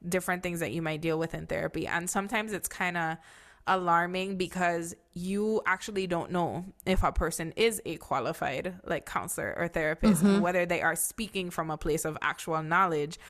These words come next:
Speaker 1: For me this year, and, and something I'm still navigating is this topic of, like, A D H D, right?
Speaker 2: Mm-hmm.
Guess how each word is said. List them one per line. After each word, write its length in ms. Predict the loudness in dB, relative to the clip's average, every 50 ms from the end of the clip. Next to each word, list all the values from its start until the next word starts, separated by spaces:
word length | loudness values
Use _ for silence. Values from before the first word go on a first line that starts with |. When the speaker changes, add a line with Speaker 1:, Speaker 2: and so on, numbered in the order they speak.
| -18 -16 _ -10
Speaker 1:
For 180 | -2 0 2 2
me 320 | 2 2 2 2 2 2 2
this 260 | 4 4 4 4 4
year, 140 | 4 4 4
and, 260 | 4 2 0 0 0
and 160 | -2 -2 0
something 320 | 0 -2 0 0 -2 0 0
I'm 120 | 0 -2
still 220 | 0 -2 -2 -2 0
navigating 760 | 2 0 2 0 0 -2 -2 -4 -4 -4 -4 -4 -4 -4 -4 -4
is 400 | -2 0 0 0 0 0 -2 -2
this 260 | -2 0 0 0 0 0
topic 380 | 0 0 0 0 0 -4 -2
of, 160 | -2 -2 -2
like, 160 | 0 -2 -2 -2
A 140 | -2 -2 0
D 120 | 0 0 -2
H 180 | -2 -4 -4 -2
D, 200 | 0 0 0 2
right? 360 | 0 0 0 -2 -2 -4 -8 -16 -20 -20 -20 2 4
Speaker 2:
Mm-hmm. 80 | 6